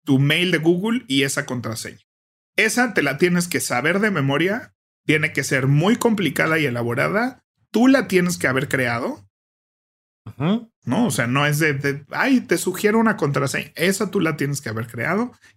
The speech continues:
Speaker 2: No ser pronun-, pronunciable y ponerla en el refrigerador. Afuera y adentro.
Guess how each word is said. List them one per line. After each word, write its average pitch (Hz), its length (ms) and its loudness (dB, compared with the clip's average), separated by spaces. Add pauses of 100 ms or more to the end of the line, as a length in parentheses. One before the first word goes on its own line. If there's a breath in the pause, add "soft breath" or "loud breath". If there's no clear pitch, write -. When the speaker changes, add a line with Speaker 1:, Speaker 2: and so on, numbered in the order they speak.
(280)
Speaker 2:
No 165 320 2
ser 185 240 0
pronun-, 151 420 0
pronunciable 170 800 2
y - 40 -4
ponerla 156 420 0
en 170 100 0
el 151 100 -2
refrigerador. 110 760 -2 (480)
Afuera 220 460 2
y 185 60 4
adentro. 143 500 -2